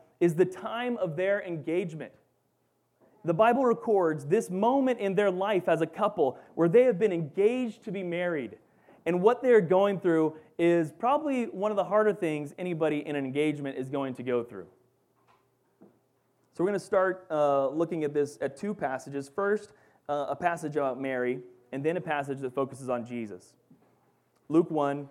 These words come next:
twenty-six to thirty-eight says this, "In the sixth month, the angel Gabriel was sent from God to a city of Galilee named Nazareth." You all should know a little bit about Galilee now. We spent a lot of time there in the past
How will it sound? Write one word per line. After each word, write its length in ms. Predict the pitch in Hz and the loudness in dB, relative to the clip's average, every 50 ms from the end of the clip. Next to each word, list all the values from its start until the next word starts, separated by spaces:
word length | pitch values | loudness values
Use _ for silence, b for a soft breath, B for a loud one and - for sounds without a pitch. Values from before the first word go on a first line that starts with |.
| - | -16
twenty-six 540 | - - 143 147 147 135 - 143 131 135 - | -12 -10 -8 -6 -6 -4 -2 -4 -4 -4 -6
to 80 | - 127 | -10 -6
thirty-eight 360 | 131 123 117 110 101 101 95 - _ _ _ _ _ _ _ _ _ _ _ _ _ _ _ _ _ _ _ - | -6 -4 -4 -4 -6 -8 -10 -14 _ _ _ _ _ _ _ _ _ _ _ _ _ _ _ _ _ _ _ -14
says 240 | 135 - 139 131 123 | -4 -2 -2 -2 -2
this, 260 | 127 113 104 - - _ b b b b b b b b b b b b b b b b b _ _ _ _ _ _ _ _ _ _ _ _ _ _ _ _ _ _ _ _ _ _ _ _ | -4 -6 -6 -8 -14 _ b b b b b b b b b b b b b b b b b _ _ _ _ _ _ _ _ _ _ _ _ _ _ _ _ _ _ _ _ _ _ _ _
"In 80 | 151 160 | -4 -2
the 80 | 165 | -2
sixth 300 | 156 - 262 226 - - | -2 -2 -6 -6 -6 -8
month, 340 | 175 156 147 151 156 156 - _ _ _ _ _ _ - | -6 -4 -4 -4 -6 -8 -14 _ _ _ _ _ _ -4
the 120 | 151 156 | -2 -2
angel 280 | 165 185 185 165 175 160 | -2 -2 -2 -2 -2 0
Gabriel 500 | 143 151 165 170 165 143 139 131 131 135 | 0 2 2 2 2 2 -2 -2 -2 -2
was 160 | 135 131 131 | -4 -4 -6
sent 300 | - - 185 185 - - | -6 -6 -6 -6 -6 -10
from 160 | 180 160 151 | -10 -10 -2
God 420 | 139 143 143 139 127 113 104 - - | 0 2 2 4 2 0 -2 -4 -4
to 100 | 156 143 | -4 -4
a 60 | 135 | -4
city 340 | - - - 196 185 202 180 | -4 -4 -4 -4 -2 0 -2
of 160 | 147 139 131 | -2 -2 -2
Galilee 580 | 143 143 151 151 139 123 117 113 110 107 107 107 b b b b b b | -2 0 2 0 0 -2 -2 -4 -4 -4 -6 -8 b b b b b b
named 460 | - 131 135 139 139 135 135 131 131 131 _ _ _ | -8 -4 -4 -2 -2 -2 -4 -6 -8 -12 _ _ _
Nazareth." 520 | 135 131 135 135 131 113 104 95 90 87 117 | -6 -2 0 0 0 -2 -4 -10 -10 -8 -4
You 100 | 123 127 | -2 -2
all 100 | 127 127 | -2 -2
should 240 | - - 147 135 | -2 -4 -4 -4
know 140 | 131 131 123 | -2 -2 -2
a 40 | 120 | 0
little 140 | 127 131 135 | 0 0 0
bit 120 | 139 135 | 2 2
about 220 | 127 120 110 110 107 | 2 2 0 0 -2
Galilee 480 | 117 117 120 123 131 131 135 135 139 | 0 0 2 2 0 0 0 -2 -2
now. 180 | 135 135 135 135 | -2 -4 -4 -4
We 80 | 127 | -6
spent 180 | 123 - 139 107 | -6 -8 -10 -8
a 40 | 101 | -4
lot 200 | 110 117 120 123 | 0 0 0 0
of 80 | 127 | -2
time 300 | 123 - 139 131 127 127 | -4 -6 -6 -6 -4 -4
there 120 | 117 110 107 | -6 -6 -8
in 60 | 104 | -10
the 60 | - | -10
past 380 | 120 110 107 107 - - - | -8 -6 -6 -6 -8 -12 -20